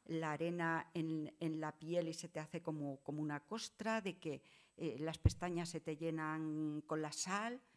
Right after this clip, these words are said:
O sea, todo eso me apasiona porque, eh, lo, es el momento cuando estamos en la playa y nos ocurre eso, en que nuestros sentidos se aturden completamente. Y aquí tengo que mencionar una novela que ha tenido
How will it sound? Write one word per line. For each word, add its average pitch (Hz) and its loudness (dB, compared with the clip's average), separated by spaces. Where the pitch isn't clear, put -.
O 165 -10
sea, 165 -2
todo 165 -2
eso 208 -4
me 160 -2
apasiona 156 -2
porque, 151 -6
eh, 156 -4
lo, 160 0
es - -4
el 180 -2
momento 208 -2
cuando 156 -2
estamos 190 -4
en 190 -4
la 165 -2
playa 196 -2
y 180 -2
nos 165 -6
ocurre 185 -2
eso, 208 -6
en 175 -2
que 208 -4
nuestros 165 -4
sentidos 180 -2
se - -4
aturden 147 -6
completamente. 147 -4
Y 196 0
aquí 170 0
tengo 202 -2
que 190 -4
mencionar 185 -4
una 175 -4
novela 175 -2
que 165 -8
ha 160 -8
tenido 151 -6